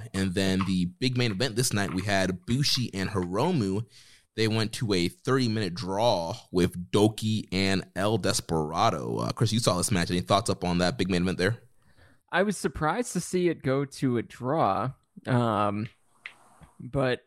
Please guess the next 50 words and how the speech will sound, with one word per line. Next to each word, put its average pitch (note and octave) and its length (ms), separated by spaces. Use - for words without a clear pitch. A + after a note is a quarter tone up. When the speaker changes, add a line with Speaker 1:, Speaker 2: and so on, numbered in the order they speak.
Speaker 2:
I C3+ 100
think, C3 420
obviously, C3 400
the G#2+ 60
story A#2+ 480
that A#2+ 180
they're A2+ 80
telling A2+ 360
is A#2 340
Hiromu A#2 500
and A2+ 360
Despy A2+ 400
need A#2 320
a B2+ 60
lot A#2+ 160
of A2 100
time A#2+ 340
to, A#2 300
to A2+ 100
finish A#2+ 380
what A#2+ 120
they, A2+ 420
what B2 180
they G#2+ 400
have A#2+ 220
going A2+ 220
on. B2+ 220
So, A2+ 280
um, A#2 640
yeah, C#3+ 280
no, D#3 240
I A#2+ 80
mean, C#3 140
it D3 60
was, D3 200
it C#3 100
was, C#3 260
it B2+ 120
was B2+ 160
a C3+ 40
good C3+ 380
draw. C3 400
It F3+ 40
was C3+ 160
really B2+ 200
fun. C3+ 400
I - 160
do D#3 260
like B2+ 280
them. A#2+ 380